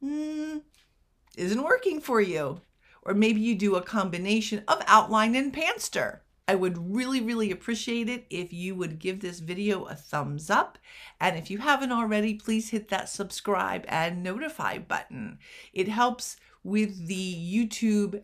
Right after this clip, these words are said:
algorithms and getting my videos and free content for new writers out into the YouTube-verse. And I always forget to say this at the end of my videos. <laughs> Let me know if there is a writing topic that you would like me to discuss.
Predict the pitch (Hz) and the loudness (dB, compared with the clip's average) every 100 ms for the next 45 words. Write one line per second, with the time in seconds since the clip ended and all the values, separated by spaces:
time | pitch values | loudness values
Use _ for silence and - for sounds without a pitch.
0 | - 247 240 240 220 208 208 202 185 - | 4 4 4 2 2 4 4 2 -4 -12
1 | - 175 165 160 147 151 190 254 240 226 | -8 -6 -4 -4 -4 -4 -2 0 2 0
2 | 214 156 143 143 143 139 226 233 220 226 | -2 -4 -4 -6 -8 -8 -4 -2 -2 -4
3 | - 180 180 170 175 160 160 160 - - | -6 -6 -6 -2 -2 -2 -6 -10 -16 -20
4 | - _ 165 190 - 196 190 202 175 175 | -20 _ 6 6 4 -4 -2 -2 -2 -4
5 | 165 160 170 202 - 170 156 - 135 139 | -6 -6 -2 -2 -2 -4 -4 -8 -8 -8
6 | - - - _ _ - - 156 139 - | -12 -14 -20 _ _ -18 -12 -12 -12 -8
7 | 180 262 339 359 - 240 - 160 - - | -4 -2 -2 -4 -6 -6 -6 -8 -6 -4
8 | 262 - - 202 277 415 214 170 - 208 | -2 -2 -4 -2 0 2 2 0 0 -4
9 | 220 220 165 151 175 208 240 233 370 415 | -4 -8 -6 -6 -4 -2 -2 -2 2 4
10 | 208 156 156 208 - - - - _ - | 4 2 2 -2 -6 -8 -8 -10 _ 0
11 | 214 285 381 427 214 180 180 - 190 - | 2 2 0 0 4 6 6 6 2 2
12 | 190 196 - 185 - 170 160 156 170 190 | 4 4 2 -2 -2 -4 -4 0 0 2
13 | 220 214 - 185 196 208 208 - 175 156 | 2 0 -2 -4 0 2 0 -2 -4 -4
14 | 175 196 220 214 160 120 147 - 131 147 | -4 -2 0 -2 -2 -4 -4 -6 -6 -6
15 | 151 - 208 233 233 - 320 349 - - | -6 -2 -2 -2 -4 -2 0 0 -4 -14
16 | - | -14